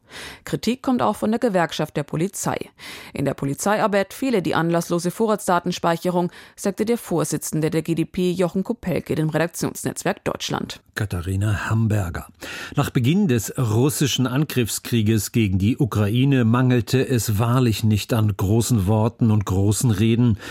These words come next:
Speaker 2: Von einer Zeitenwende sprach der Kanzler. Sein Verteidigungsminister fordert eine kriegstüchtige Bundeswehr,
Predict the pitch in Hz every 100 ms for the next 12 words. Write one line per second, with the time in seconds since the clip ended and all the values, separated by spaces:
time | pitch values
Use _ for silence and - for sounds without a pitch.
0 | - - 139 120 123 127 - - 143 175
1 | - 151 101 117 113 107 101 - 110 110
2 | - 113 113 117 113 - 127 107 - -
3 | - - 107 104 127 - 120 143 147 139
4 | - 131 123 113 - 110 - 117 113 113
5 | - 127 110 - 101 143 143 - - 135
6 | - 120 95 95 113 131 123 - 113 107
7 | 98